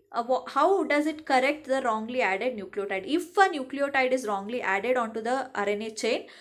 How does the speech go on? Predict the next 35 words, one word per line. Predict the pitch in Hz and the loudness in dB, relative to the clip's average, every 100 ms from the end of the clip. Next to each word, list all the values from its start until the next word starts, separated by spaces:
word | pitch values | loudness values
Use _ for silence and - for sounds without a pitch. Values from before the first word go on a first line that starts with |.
| - - | -20 2
how | 254 294 | 4 6
is | 370 370 | 4 2
it | 302 | 0
going | 254 247 254 | 2 2 2
to | 381 392 | -2 2
correct | 254 240 254 254 | 4 4 2 0
it | 208 | 0
is | 247 214 | 0 -2
what | 208 208 | -2 -2
we | 233 | -2
are | 220 | -2
going | 208 208 | -2 -2
to | 330 | -4
see | - 339 311 | 0 -2 -2
now. | 214 | -4
So | - | -4
that | 220 247 | -4 -2
is | 285 294 | -4 -2
called | 226 208 | 0 2
as | 349 | 0
proofreading | - 311 339 349 285 262 262 | -2 -2 0 0 -4 -6 -6
mechanism | 220 208 214 220 285 302 | -6 -2 -2 -2 -4 -4
or | 247 | -4
proofreading | - 285 302 311 233 247 262 | -4 0 0 0 -8 -8 -8
activity. | 196 - 214 190 247 208 - - - - | -10 -6 -4 -4 -4 -6 -10 -20 -16 0
R | 262 294 | 4 6
N | 359 | 4
A | 440 466 | 0 2
polymerase | 269 254 269 247 254 302 | 2 2 0 0 2 0
has | 269 254 - | -2 -4 -4
two | 320 339 370 | 0 0 2
types | - 233 269 - 294 | 2 2 0 -2 0
of | 294 - | 0 -2
proofreading | 262 254 - 233 226 214 | -4 -4 -4 -8 -6 -6
activity, | - - 202 202 330 | -8 -6 -6 -2 0